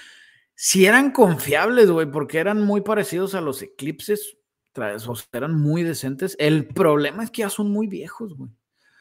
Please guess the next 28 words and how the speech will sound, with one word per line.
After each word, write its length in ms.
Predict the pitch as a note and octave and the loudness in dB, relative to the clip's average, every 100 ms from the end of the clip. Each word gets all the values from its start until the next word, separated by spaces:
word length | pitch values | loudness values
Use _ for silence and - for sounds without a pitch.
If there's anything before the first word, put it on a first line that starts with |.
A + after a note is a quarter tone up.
| _ _ | _ _
Son 380 | _ - D3+ E3+ | _ -8 -6 -6
muy 260 | F3 F#3+ F3 | -4 -4 -4
viejos, 480 | C3 C#3+ - D3+ | -6 -6 -6 -8
entonces 680 | C#3 C3 C#3 C#3 D#3+ - - _ _ _ | -8 -6 -6 -6 -8 -10 -12 _ _ _
ya 300 | C3 C#3+ E3 | -6 -2 -2
se 120 | D#3 | 0
empieza 420 | F3+ C#3+ D#3 D#3 F#3+ | -2 0 -2 0 0
a 20 | |
dificultar 640 | E3+ D#3 - B2 B2+ B2+ | -2 -4 -6 -6 -4 -6
conseguir 400 | E3+ D#3 C#3 C3+ | -6 -6 -4 -4
refacciones. 760 | D#3 - A#2+ - B2 D3 - _ _ _ _ _ _ _ - | -4 -6 -6 -8 -8 -8 -12 _ _ _ _ _ _ _ -10
Ese 320 | B2 A#2 D#3 | -8 -6 -6
es 40 | D#3+ | -4
mi 160 | C#3+ | -2
único 560 | B2+ C3+ C3+ D#3 C#3 - | -2 -2 -4 -2 -2 -2
tema 640 | A#2 C3+ D3 D3 B2+ A2 - | -6 -4 -4 -2 -4 -6 -8
que 120 | A2 | -6
me, 360 | G#2+ G#2 - _ _ _ _ _ | -6 -6 -12 _ _ _ _ _
que 100 | A#2 | -6
me 180 | G#2+ G2+ | -4 -6
aqueja. 640 | G2 - A2 C3 A2 _ - - - - | -8 -10 -8 -8 -12 _ -20 -20 -20 -8
Y 360 | D#3 D#3 D#3 - | 2 2 2 -4
sí 140 | - C3 | -8 -4
se 120 | D3+ | -2
evaluaban 440 | D3 C3 C3 C3+ | 0 0 0 -2
también 300 | C3 A#2 G#2+ | -2 -2 -2
bien 160 | A2+ A2+ | -4 -4
macizo. 460 | A2+ - B2+ - | -6 -6 -8 -10